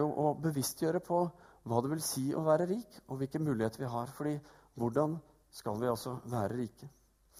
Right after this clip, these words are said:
Historien om den rike mannen som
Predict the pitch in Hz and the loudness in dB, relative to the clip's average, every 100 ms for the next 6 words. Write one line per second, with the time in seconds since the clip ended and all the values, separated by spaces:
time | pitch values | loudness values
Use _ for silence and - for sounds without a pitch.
0 | - - - - 196 165 160 190 180 185 | -20 -20 -4 2 2 6 6 8 6 6
1 | 185 - 175 185 - 185 156 175 214 156 | 4 4 4 4 4 8 8 8 2 -6
2 | - - - - - - 151 | -12 -20 -20 -20 0 6 6